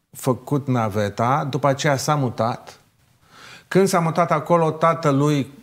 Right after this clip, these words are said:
care era un țăran muncitor, fermier, mm, care lucra pe pământurile primite și erau destul de întinse, nu puține, uh, l-a ajutat în primii ani,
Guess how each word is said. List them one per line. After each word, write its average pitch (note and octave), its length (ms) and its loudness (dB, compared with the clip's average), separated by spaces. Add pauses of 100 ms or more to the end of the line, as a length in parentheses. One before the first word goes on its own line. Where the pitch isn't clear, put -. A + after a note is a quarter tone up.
(120)
care C3+ 360 2
era C#3 400 2
un D3+ 180 -2
țăran C#3+ 300 -2
muncitor, C#3 680 -2 (120)
fermier, B2 540 -4
mm, G2+ 880 -8
care G#2+ 480 -6 (400)
lucra A#2+ 760 -2 (380)
pe A#2+ 80 -4
pământurile A#2 600 -2
primite A2+ 560 -4
și G#2+ 160 -8
erau A2 400 -4 (280)
destul G#2+ 260 -4
de A#2 60 -2
întinse, A2 340 -6
nu G2+ 80 -4
puține, G#2+ 580 -8 (640)
uh, B2 440 -2 (320)
l-a D3 240 2
ajutat D3+ 460 0
în C3 100 -2
primii A#2 360 -2
ani, D3 340 0